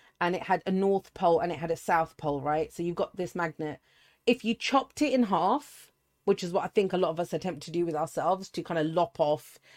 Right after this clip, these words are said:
undesirable parts of ourselves. When you lop it in half, it still has a north pole and a south pole. The polarity still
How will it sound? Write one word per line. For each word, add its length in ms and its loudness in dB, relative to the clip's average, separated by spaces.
undesirable 600 2
parts 320 0
of 80 -4
ourselves. 400 -2
When 160 6
you 120 6
lop 340 0
it 300 6
in 120 2
half, 840 0
it 160 6
still 420 2
has 460 0
a 20 0
north 380 6
pole 200 0
and 120 -2
a 40 -4
south 300 -2
pole. 140 -6
The 100 2
polarity 880 2
still 640 4